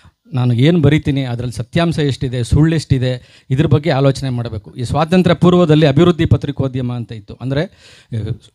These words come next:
ಅಭಿವೃದ್ಧಿ, ಸ್ವಾತಂತ್ರ್ಯ ಬಂದ್ಮೇಲೆ ಅಭಿವೃದ್ಧಿ, ದೇಶ ಯಾವ ರೀತಿ ಅಭಿವೃದ್ಧಿ ಆಗ್ಬೇಕು, ಇದಕ್ಕೆ ಪತ್ರಕರ್ತರು, ಪತ್ರಿಕೋದ್ಯಮ ಯಾವ ರೀತಿ ತೊಡಗಿಸ್ಕೋಬೇಕು ಅನ್ನೋ ಚಿಂತನೆ ನಡೀತಾ ಇತ್ತು. ಈಗ ಎಲ್ಲ ಊಹಾ ಪತ್ರಿಕೋದ್ಯಮ ಅಂತ ಹೊಸದಾಗಿ ಸ್ಟಾರ್ಟ್ ಆಗಿದೆ. ಅಂದ್ರೆ, ಪತ್ರಕರ್ತರು ಇಲ್ಲಿ ಈ ಥರ ನಡೀತಾ ಇದೆ ಅಂತ ಅವರೇ ಊಹೆ ಮಾಡ್ಕೊಳ್ಳೋದು.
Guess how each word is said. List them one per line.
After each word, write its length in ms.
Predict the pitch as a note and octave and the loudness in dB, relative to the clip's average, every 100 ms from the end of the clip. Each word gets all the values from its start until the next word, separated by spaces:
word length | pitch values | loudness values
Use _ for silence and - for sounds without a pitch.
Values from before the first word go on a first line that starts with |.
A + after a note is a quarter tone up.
| _ _ _ _ - | _ _ _ _ -2
ಅಭಿವೃದ್ಧಿ, 460 | C3+ F3+ E3+ D3 | 4 4 2 -2
ಸ್ವಾತಂತ್ರ್ಯ 460 | C3 C#3+ D#3 D3 D3+ | -4 -6 -4 -6 -4
ಬಂದ್ಮೇಲೆ 360 | C#3 C3 C3+ C3 | -4 -2 -2 0
ಅಭಿವೃದ್ಧಿ, 440 | B2 D#3+ D#3 C3+ | 2 2 2 2
ದೇಶ 220 | C#3 D#3+ | 4 4
ಯಾವ 280 | D3+ C3+ C#3+ | 2 2 2
ರೀತಿ 240 | C#3 C#3 | 2 -2
ಅಭಿವೃದ್ಧಿ 360 | B2+ B2 C3+ B2 | 0 0 0 -4
ಆಗ್ಬೇಕು, 500 | A#2 A2+ A2+ A#2+ A#2 _ _ - | -8 -10 -12 -12 -14 _ _ -4
ಇದಕ್ಕೆ 300 | C3 D3+ D3 | -4 0 0
ಪತ್ರಕರ್ತರು, 760 | C3+ C3 D#3+ E3 D3+ D3 B2+ | 0 0 0 2 0 0 -2
ಪತ್ರಿಕೋದ್ಯಮ 680 | A#2 C3 E3 D#3 D#3 C#3+ C#3 | -2 -2 -2 0 0 0 0
ಯಾವ 260 | B2+ A#2+ F3 | 0 2 2
ರೀತಿ 380 | F#3+ G3+ D3 A#2 _ _ _ _ - _ | 0 -4 -8 -12 _ _ _ _ -20 _
ತೊಡಗಿಸ್ಕೋಬೇಕು 640 | D#3 F#3 F#3 F#3 E3 D3+ | -2 0 0 0 0 2
ಅನ್ನೋ 140 | D3+ C#3+ | 4 4
ಚಿಂತನೆ 360 | - C#3 D3+ | 0 -4 -2
ನಡೀತಾ 320 | C#3 C3 A#2+ B2 | -2 -2 -4 -4
ಇತ್ತು. 280 | A2 A#2 - A#2 | -4 -8 -10 -2
ಈಗ 160 | E3+ F3 | 2 4
ಎಲ್ಲ 300 | D#3 D3+ E3+ | 4 4 4
ಊಹಾ 400 | C#3+ D#3 F3+ F3+ | 6 6 4 2
ಪತ್ರಿಕೋದ್ಯಮ 680 | - D#3+ D3 D3 C3+ C#3 | -2 -4 -6 -6 -6 -8
ಅಂತ 180 | C3 B2 | -10 -10
ಹೊಸದಾಗಿ 540 | D3 B2 C3+ C#3 C3+ B2+ | -10 -8 -10 -12 -10 -10
ಸ್ಟಾರ್ಟ್ 300 | - B2+ B2 | -8 -8 -6
ಆಗಿದೆ. 220 | A2+ G#2+ | -8 -6
ಅಂದ್ರೆ, 240 | B2 D#3 | -6 -6
ಪತ್ರಕರ್ತರು 680 | - C3 E3 E3 D#3+ F3+ D#3 | -6 -4 -2 -2 2 4 4
ಇಲ್ಲಿ 200 | C3+ C3+ | 4 0
ಈ 40 | |
ಥರ 160 | C3 D3+ | -2 -2
ನಡೀತಾ 300 | D3+ D3+ E3 | 0 -2 -4
ಇದೆ 100 | D#3+ | -4
ಅಂತ 160 | E3 E3 | -4 -2
ಅವರೇ 200 | D3+ F3 | 0 2
ಊಹೆ 240 | D3 D3+ | 4 4
ಮಾಡ್ಕೊಳ್ಳೋದು. 500 | D#3 C#3 C3+ B2+ G#2+ | 2 -2 -2 -4 -4